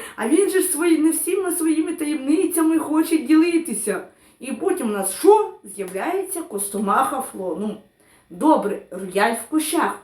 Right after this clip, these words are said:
але більш-менш, е, цей рояль в кущах інтегрований в сам твір, в саме, е, повіствування, в сам сюжет. Окей,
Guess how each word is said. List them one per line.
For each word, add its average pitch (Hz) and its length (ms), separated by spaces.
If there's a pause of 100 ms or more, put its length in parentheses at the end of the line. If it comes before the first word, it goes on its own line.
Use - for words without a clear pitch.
але 226 320 (180)
більш-менш, 285 1400 (720)
е, 202 340
цей 226 600
рояль 214 460
в - 220
кущах 254 560 (200)
інтегрований 269 1040
в - 60 (140)
сам 233 360
твір, 190 440 (520)
в - 60
саме, 233 340
е, 233 640
повіствування, 220 1000
в 165 60
сам 233 300
сюжет. 247 460 (140)
Окей, 202 720